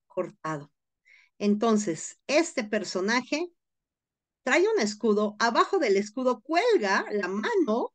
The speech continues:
del cautivo. La mano propia, pues, es la que está deteniendo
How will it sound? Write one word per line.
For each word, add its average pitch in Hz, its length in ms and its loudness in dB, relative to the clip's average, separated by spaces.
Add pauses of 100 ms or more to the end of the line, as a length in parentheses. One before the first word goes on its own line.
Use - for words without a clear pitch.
(1500)
del 269 180 -2
cautivo. 302 600 0 (840)
La 180 180 2
mano 208 360 2
propia, 214 340 -2
pues, 311 180 -8
es 180 80 -6
la 170 120 -6
que 165 120 -20
está - 340 -4 (260)
deteniendo 190 760 -4